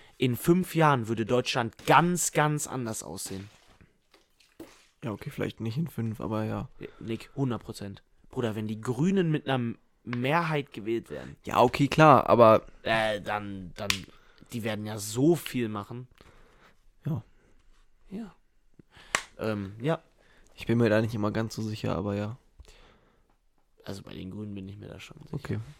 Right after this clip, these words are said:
Speaker 2: Wenn du dir sicher bist, dann sind wir uns alle sicher.
Speaker 1: Genau, weil Nick und ich, wir bilden die Gesellschaft.
Speaker 2: <laughs> Nee, aber, ähm,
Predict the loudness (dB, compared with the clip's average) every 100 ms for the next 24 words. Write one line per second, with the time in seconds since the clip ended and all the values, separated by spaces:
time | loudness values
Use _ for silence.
0 | -2 4 6 6 4 4 0 2 0 -2
1 | -8 -8 -6 -6 -4 -4 -6 -8 -8 0
2 | 0 2 0 -2 -6 -8 -8 -4 -6 -4
3 | -4 -4 -4 -6 -2 -2 -4 -6 -4 -2
4 | 0 -2 -4 -12 -14 0 8 8 8 4
5 | 0 0 -6 -8 4 8 8 10 10 12
6 | 12 10 8 8 4